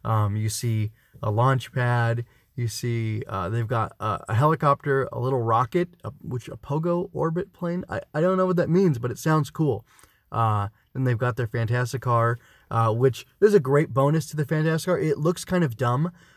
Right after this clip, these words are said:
when you see it, uh, just from afar, but when you get to see how extensive, uh, that thing is, uh, it is really cool, and it makes sense why it's designed the way it's designed.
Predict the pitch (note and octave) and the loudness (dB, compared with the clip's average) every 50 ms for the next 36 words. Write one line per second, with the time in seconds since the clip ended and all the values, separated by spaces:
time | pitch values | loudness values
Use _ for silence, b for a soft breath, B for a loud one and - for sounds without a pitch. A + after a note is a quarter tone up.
0 | b b b B2 C3 C3 C3 B2+ B2+ B2 A2+ - - - C3+ D3 D#3+ - - _ | b b b 0 0 2 2 2 0 0 -2 -2 -4 -2 -2 -2 -2 -2 -6 _
1 | _ _ - A#2 A#2 A2 G#2+ G#2 G2 F#2+ - - A#2+ - C3+ B2 - - D3+ C#3 | _ _ -6 -4 -2 -2 -2 -2 -4 -6 -10 -12 -10 -8 -8 -6 -2 0 0 0
2 | A#2 - - C3 B2 C3 C#3+ D#3+ D#3+ b b b b b b - C3 A#2+ C#3+ C#3 | 0 0 -2 0 0 2 2 0 -2 b b b b b b -2 0 2 2 4
3 | C#3+ C#3 C#3 C#3 D#3 - - A#2+ - - C#3 A2+ B2 A#2+ A#2 A#2 G#2+ - - B2+ | 2 2 0 0 -2 -4 -4 -6 -4 -2 0 2 2 2 2 0 -2 -2 -2 -2
4 | A#2+ A#2 - - A2+ G#2 G2 G#2 - b b b b b b A2+ A2 A2 G#2+ G2+ | 0 0 0 0 -2 -2 -2 -6 -12 b b b b b b -2 0 0 0 0
5 | F#2+ A2+ A2+ - - A#2+ A2 G#2+ - A2 A2+ G#2+ G#2 G2+ F#2+ - - _ _ _ | 0 -2 -2 -2 -4 -4 -2 -2 -2 -2 0 0 0 -2 -4 -6 -12 _ _ _
6 | _ - G#2+ G2+ G2+ G2+ - - B2 A#2+ A#2+ G#2+ G#2+ A#2 A2+ G#2+ - - A#2 A2+ | _ -12 -8 -6 -6 -4 -2 0 2 2 2 2 2 0 0 0 -2 -2 -2 -2
7 | G#2+ G2+ G#2 A2 G#2+ - - - A2 - - A2+ A2+ A2+ A2 A2 G#2+ - - A2+ | -2 -2 -2 -4 -4 -4 -4 -6 -6 -4 -2 0 0 2 2 0 -2 -4 -6 -6
8 | A2 G2+ A2+ G#2+ G#2+ G#2 G#2 G2+ G2+ G2+ G2 - - - G#2+ F#2+ G#2+ G#2 G2+ G2 | -4 -2 -2 -2 0 0 -2 -2 -2 -4 -4 -6 -10 -10 -8 -4 -4 -2 -2 -2
9 | G2 F#2 G2 | -4 -6 -8